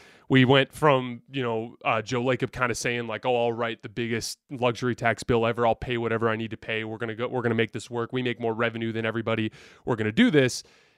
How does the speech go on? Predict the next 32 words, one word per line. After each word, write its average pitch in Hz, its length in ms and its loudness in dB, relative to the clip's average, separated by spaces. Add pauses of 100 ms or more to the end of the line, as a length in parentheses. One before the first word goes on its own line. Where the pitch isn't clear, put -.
(360)
And 220 140 8
then 233 100 10
they 208 100 10
let 180 180 6
Otto 135 180 6
Porter 123 260 0
Junior 107 300 -4
go, 104 340 -2 (400)
and 139 160 2
they 127 60 4
let 120 180 2
Gary 113 200 2
Payton 107 200 -4
the 104 80 -6
second 98 360 -4
go. 95 320 -6 (200)
And 269 100 2
I 240 60 4
thought 151 220 4
they 143 100 4
would 123 120 2
let 120 180 0
one 220 160 8
of 214 60 2
those 127 180 4
guys 113 260 4
go, 120 160 0
but 170 140 4
they 202 60 8
ended 214 160 4
up 202 120 0
letting 202 220 0